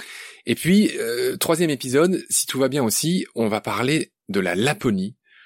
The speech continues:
où tu vas depuis, euh, quelques années. Tu vas nous raconter ça aussi, et forcément, là, c'est les rennes, c'est d'autres animaux encore. Je précise que tu te définis toi-même comme un... Alors je sais plus si c'est un gentleman voyageur ou un vagabond international.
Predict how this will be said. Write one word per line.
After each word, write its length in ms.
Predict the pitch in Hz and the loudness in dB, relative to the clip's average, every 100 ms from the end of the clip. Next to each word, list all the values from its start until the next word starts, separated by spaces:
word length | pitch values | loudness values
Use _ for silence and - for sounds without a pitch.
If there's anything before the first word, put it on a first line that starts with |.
| _ - | _ -10
où 200 | 98 95 | -8 -6
tu 180 | - | -6
vas 200 | 95 95 | -2 -2
depuis, 420 | 123 104 - 95 90 | -2 -8 -10 -8 -6
euh, 140 | 85 | -6
quelques 420 | - 87 - 92 | -10 -14 -10 -6
années. 320 | 92 90 139 - _ _ _ - - | -2 -2 -2 -8 _ _ _ -20 -20
Tu 100 | - | -12
vas 80 | 90 | -8
nous 100 | 87 | -8
raconter 320 | 90 95 98 | -6 -6 -4
ça 140 | - | -2
aussi, 420 | 87 - 113 143 | -2 -2 -4 -2
et 220 | 135 90 90 | -2 -2 -2
forcément, 480 | 95 - 78 85 | -6 -6 -4 -4
là, 120 | 92 90 | -4 -4
c'est 140 | - | -6
les 140 | 82 | -8
rennes, 360 | 80 92 101 120 | -6 -2 -2 -2
c'est 200 | 107 - | -6 -6
d'autres 420 | 85 107 - 87 | -4 -4 -6 -6
animaux 360 | 92 90 85 104 | -4 -6 -4 -4
encore. 420 | 95 - 104 - _ _ _ _ _ | -4 -2 -4 -4 _ _ _ _ _
Je 120 | 104 | -2
précise 340 | - 151 202 180 | 0 0 0 2
que 80 | 151 | 0
tu 140 | 131 | 0
te 80 | 139 | 0
définis 340 | 131 131 147 | 0 0 -2
toi-même 400 | 135 139 143 151 | 2 4 4 2
comme 180 | 131 110 | -2 0
un... 540 | 101 98 92 87 90 - _ _ _ _ _ | 0 0 0 -2 -2 -6 _ _ _ _ _
Alors 180 | - 87 | -8 -4
je 60 | |
sais 80 | - | -4
plus 140 | - 131 | -2 -2
si 140 | - | -2
c'est 140 | - | -2
un 120 | 92 90 | -2 0
gentleman 500 | 110 131 127 123 120 | 0 0 0 0 2
voyageur 720 | 107 107 107 104 113 110 - | 2 2 0 0 0 0 -2
ou 120 | 92 90 | -6 -4
un 200 | 87 87 | -2 -2
vagabond 580 | 135 139 135 120 123 | -2 0 0 -2 -2
international. 760 | 104 101 98 95 92 85 101 117 | -2 -2 -4 -2 -2 0 -2 -4